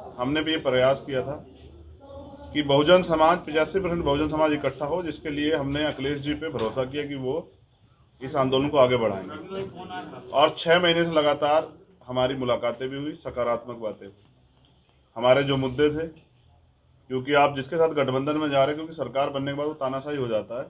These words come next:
और पिछला कुछ इस तरह का कार्यकाल भी एक लंबा समय का रहा है।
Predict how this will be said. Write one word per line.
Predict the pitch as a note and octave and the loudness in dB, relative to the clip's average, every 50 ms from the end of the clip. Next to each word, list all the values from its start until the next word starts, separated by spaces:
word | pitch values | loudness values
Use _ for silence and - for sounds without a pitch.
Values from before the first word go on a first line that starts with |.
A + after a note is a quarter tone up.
| - _ _ _ _ _ _ _ _ _ _ _ _ _ - | -14 _ _ _ _ _ _ _ _ _ _ _ _ _ -14
और | - - - | -14 -10 -8
पिछला | D3+ C3 D#3 D#3+ E3 E3+ | -8 -6 2 4 4 4
कुछ | E3+ F3 E3 | 4 2 -2
इस | D#3+ D#3+ | -6 -4
तरह | - F3 E3 | 0 2 2
का | E3 E3+ E3+ | 4 2 0
कार्यकाल | E3 E3 D3+ C#3+ D3 D3 D3 C#3+ D3 D3+ | 2 2 2 2 2 0 0 0 0 0
भी | D3 D3+ D#3 | 0 0 -2
एक | D3 C#3+ | -2 -2
लंबा | C#3 C3 C3 C3+ C3+ | -2 0 2 2 2
समय | C3 C#3+ C3+ C3 B2+ | 2 0 -2 -4 -2
का | B2+ B2+ | 0 0
रहा | A#2 A2 G#2+ G#2+ G#2 | 0 2 0 0 -2
है। | G2+ G#2 | -6 -10